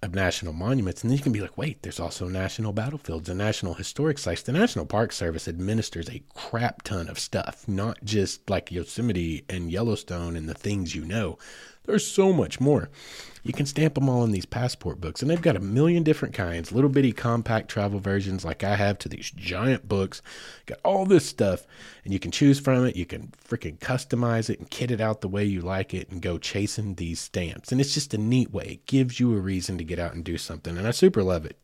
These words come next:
'cause it's like a record of where you've been. But also, when you take these, you can look at 'em, and it's also a guide to where you can go. "Ooh, I never heard of that place. I never heard of that place. I wanna go there. I wanna go there," 'cause all these things are listed in here, different places you can get the stamps for these books.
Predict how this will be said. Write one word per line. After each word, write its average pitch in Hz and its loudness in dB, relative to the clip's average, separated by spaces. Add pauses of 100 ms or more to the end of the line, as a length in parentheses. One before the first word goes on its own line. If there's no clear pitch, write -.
(260)
'cause 95 -4
it's 87 -6
like 92 -2
a 101 -6
record 95 -2
of 78 -8
where 85 -4
you've 92 -4
been. 95 -6 (500)
But 98 -2
also, 117 4
when 107 0
you 92 -2
take - -8
these, 80 -8 (380)
you 117 -2
can 117 2
look 156 2
at 98 2
'em, 101 -2
and 98 -2
it's 101 -6
also 156 0
a 85 2
guide 98 -2 (320)
to 123 0
where 127 2
you 123 6
can 101 -4
go. 113 -4 (360)
"Ooh, 165 6
I 139 -4
never 82 -6
heard 85 -6
of 80 -10
that 104 -6
place. 104 -8
I 196 0
never 110 2
heard 82 -6
of 85 -4
that 120 -6
place. - -6
I 139 0
wanna 107 -2
go 92 0
there. 127 -8
I - -2
wanna 165 2
go 90 -2
there," 135 2
'cause 120 -6
all 151 4
these 202 2
things 147 2
are 90 -4
listed 98 0
in 82 -2
here, 80 -6
different 98 -4
places 127 0
you 92 -2
can 90 -6
get 80 -6
the - -10
stamps - -8
for - -16
these 69 -12
books. - -2